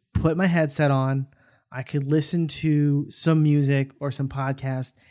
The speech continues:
And I just fucking knew that I wasn't gonna get interrupted about dumb shit. And I could just kinda listen and I could just work. And if people needed to contact me, they could. They could call me. They could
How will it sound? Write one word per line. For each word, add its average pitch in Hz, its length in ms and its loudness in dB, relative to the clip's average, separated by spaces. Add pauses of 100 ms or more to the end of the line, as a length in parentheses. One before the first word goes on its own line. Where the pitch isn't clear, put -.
(260)
And 151 120 0
I 190 100 2
just 262 240 -4
fucking 196 540 2
knew 143 220 2
that 143 100 0
I 135 80 0
wasn't 123 420 -6
gonna 127 140 -6
get 120 140 -8
interrupted 120 580 -8
about 104 280 -16
dumb 107 220 -12
shit. - 380 -16 (400)
And 120 80 -12
I 117 80 -8
could 120 140 -10
just 120 160 -10
kinda 120 200 -6
listen 120 480 -6 (400)
and 101 80 -12
I 110 40 -10
could 117 180 -12
just - 180 -14 (100)
work. 113 480 -12 (1300)
And 151 80 0
if 139 60 0
people 180 180 4
needed 190 140 6
to 185 40 0
contact 233 400 2
me, 294 200 0 (120)
they 320 100 4
could. 320 320 2 (140)
They 127 80 -8
could - 160 -14
call 180 260 4
me. 208 380 2
They 120 80 -8
could 117 160 -10